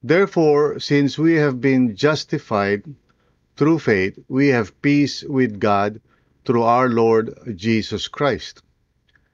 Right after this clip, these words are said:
Uh, verse two, "Through whom we have gained access by faith into this grace in which we now stand, and we rejoice in the hope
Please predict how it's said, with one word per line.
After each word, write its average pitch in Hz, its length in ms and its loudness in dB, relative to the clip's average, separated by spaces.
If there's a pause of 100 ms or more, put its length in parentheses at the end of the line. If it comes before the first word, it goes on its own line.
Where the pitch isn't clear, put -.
(300)
Uh, 104 240 -2
verse 113 240 0
two, 127 240 0
"Through 143 260 0
whom 185 260 0
we 143 200 2
have 113 240 -2
gained 135 260 2
access 151 540 -4
by 135 240 0
faith 104 400 -2 (560)
into 190 340 0
this 143 300 -2
grace 117 500 -2
in 127 220 -4
which 120 240 -2
we 123 160 -2
now 104 240 -2
stand, 98 480 -4 (560)
and 117 200 -2
we 127 140 2
rejoice 127 640 0
in 117 140 -4
the 101 120 -6
hope 127 380 -4